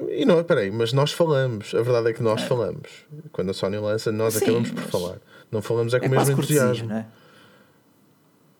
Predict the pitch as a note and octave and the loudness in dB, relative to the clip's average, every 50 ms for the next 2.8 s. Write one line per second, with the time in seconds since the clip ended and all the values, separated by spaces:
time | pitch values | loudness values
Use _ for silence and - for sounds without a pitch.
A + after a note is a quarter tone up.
0 | _ - - C4+ D4+ A3+ D3 A#2+ G2+ G#2+ - - A2+ A#2 C3 - - - - D#3+ | _ -4 -2 -2 0 2 2 2 2 0 0 0 0 0 0 -2 -6 -4 -2 0
1 | D3+ C3+ C3 C3 B2 G#2 G2 G2 G#2+ - - B2 B2+ B2+ B2 - A#2+ A2 A2 G#2+ | 0 2 0 0 0 -2 -4 -6 -6 -8 -4 -2 -2 0 0 0 0 0 2 0
2 | A2+ A2+ A2+ A#2+ A#2+ - A#2+ A#2+ - - B2 A2+ A#2 A#2+ B2 A2 | 0 0 0 -2 0 0 0 -2 0 0 0 0 2 0 0 2